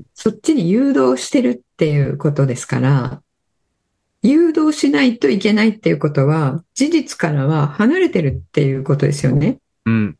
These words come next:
Speaker 2: うんうん。
Speaker 1: 事実をそのまま、う、伝えれば、そうなはず、そう、それでいいはずなのに、
Speaker 2: うん。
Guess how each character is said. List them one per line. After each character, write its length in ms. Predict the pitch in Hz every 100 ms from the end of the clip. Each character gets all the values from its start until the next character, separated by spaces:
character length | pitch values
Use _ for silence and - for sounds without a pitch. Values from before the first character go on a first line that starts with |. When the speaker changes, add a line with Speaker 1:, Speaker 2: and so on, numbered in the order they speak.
| 98
Speaker 2:
う 40 |
ん 160 | 95 - _ -
う 60 |
ん。 100 | 80 - _ - -
Speaker 1:
事 100 | 330
実 220 | - 190
を 40 |
そ 140 | - 202
の 100 | 233
ま 140 | 240
ま、 240 | 240 226
う、 340 | - - 208 - - - - -
伝 140 | 247
え 60 | 240
れ 140 | 247
ば、 460 | 196 220 190 151 143 _ _ _ -
そ 320 | - 269 254
う 60 |
な 120 | 226 165
は 160 | 170
ず、 140 | 156 143
そ 580 | - 254 254 120 123 120
う、 160 | - _ _ _ _
そ 180 | - 247
れ 120 | 262
で 100 | 254
い 180 | 285 349
い 20 |
は 160 | 220 190
ず 140 | 156
な 140 | 170 156
の 120 | 131
に、 360 | 151 147 143 - _ -
Speaker 2:
う 60 | 104
ん。 220 | 90